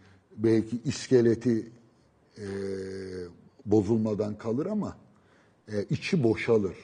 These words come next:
E, sebebi, e, eşinizin yanında,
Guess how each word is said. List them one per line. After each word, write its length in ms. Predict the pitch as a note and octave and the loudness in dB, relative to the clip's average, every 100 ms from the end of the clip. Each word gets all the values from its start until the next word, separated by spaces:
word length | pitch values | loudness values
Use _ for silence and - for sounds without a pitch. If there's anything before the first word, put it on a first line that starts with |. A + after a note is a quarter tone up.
| - _ _ _ _ _ | -20 _ _ _ _ _
E, 280 | A2+ A2 G#2 | -2 2 2
sebebi, 720 | G2+ - D3 B2 G#2+ D3+ F#3 - - _ _ _ _ A2 | 2 2 4 4 2 2 2 -2 -14 _ _ _ _ 2
e, 80 | |
eşinizin 680 | G2+ G#2+ A2+ A#2 A2 F#2+ G#2+ | 4 2 0 -2 -2 -2 -2
yanında, 640 | A2 G#2+ G2 G2 A#2+ A#2 | -2 -4 -4 0 2 0